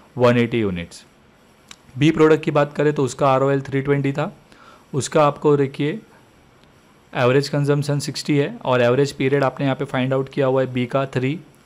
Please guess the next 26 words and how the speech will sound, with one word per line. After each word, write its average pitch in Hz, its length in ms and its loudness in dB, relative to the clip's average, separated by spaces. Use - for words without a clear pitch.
तो 127 100 -4
सिक्सटी 131 400 -6
इंटू 135 240 -4
थ्री 127 200 -6
करेंगे, 127 340 -2
आंसर 120 300 -4
आएगा 123 220 -2
वन 131 240 2
एटी। 101 240 -4
So 123 180 -6
थ्री 135 160 -2
ट्वेंटी 139 300 -2
माइनस 135 380 -2
वन 131 160 -2
एटी 123 160 -6
करने 120 280 -2
पर 123 160 -6
वो 117 120 -2
आपको 113 300 -4
आ 110 100 0
जा 113 140 -2
रहा 123 140 0
है 240 100 -4
वन 131 200 4
फ़ोर्टी 110 340 -4
यूनिट्स। 104 560 -6